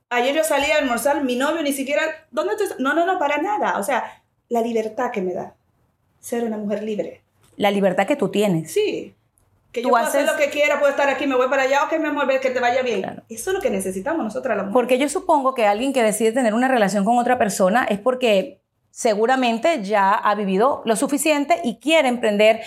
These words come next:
Speaker 2: negocios, viajes, historia, aventuras con esa persona.
Speaker 1: Sí.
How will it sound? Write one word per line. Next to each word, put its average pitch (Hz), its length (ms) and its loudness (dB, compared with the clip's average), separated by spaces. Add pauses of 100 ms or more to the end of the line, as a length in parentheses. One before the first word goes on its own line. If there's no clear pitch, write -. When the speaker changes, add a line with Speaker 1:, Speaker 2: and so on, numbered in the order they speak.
(260)
Speaker 2:
negocios, 233 800 0
viajes, 214 680 0
historia, 208 680 2
aventuras 254 540 2
con 208 220 0
esa 202 220 2
persona. 185 520 0
Speaker 1:
Sí. 175 400 -8